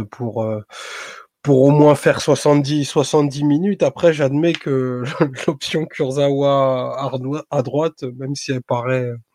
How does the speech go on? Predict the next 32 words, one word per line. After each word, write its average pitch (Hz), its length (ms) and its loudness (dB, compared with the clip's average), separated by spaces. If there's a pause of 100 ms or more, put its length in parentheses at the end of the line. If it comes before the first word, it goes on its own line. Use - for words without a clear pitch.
(640)
elle - 160 -10
paraît - 340 -4
très, 131 540 4
très 143 260 2
bizarre 135 540 2
et 117 80 -8
très, 127 560 -6 (1000)
très 147 200 2
décalée, 160 720 4 (320)
est - 160 -10
une 139 100 0
option 135 240 -2
qui 147 160 -8
m'a 135 180 4
effleuré 131 380 -2
l'esprit, 131 440 -2
mais 135 240 -2
elle 123 260 -2
m'a 131 180 -2
effleuré 123 380 -4
l'esprit 123 340 -2
parce 135 220 -4
que - 100 -8
je - 100 -6
préférerais, 127 440 -4
euh, 135 320 -2 (340)
peut-être, 135 560 -2
euh, 120 500 -2
titulariser 123 760 0
Diallo 127 380 6
à 131 40 6
gauche. 123 320 -4